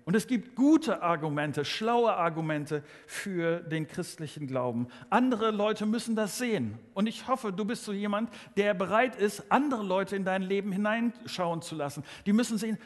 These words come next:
was macht denn Jesus in dessen Leben?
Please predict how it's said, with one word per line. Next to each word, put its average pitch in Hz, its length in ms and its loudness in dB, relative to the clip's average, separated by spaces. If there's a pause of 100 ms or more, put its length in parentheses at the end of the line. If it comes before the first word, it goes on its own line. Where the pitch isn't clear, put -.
was 196 220 0
macht 269 380 0
denn 262 180 4
Jesus 180 680 0
in 202 480 2
dessen 160 540 2
Leben? 143 400 -2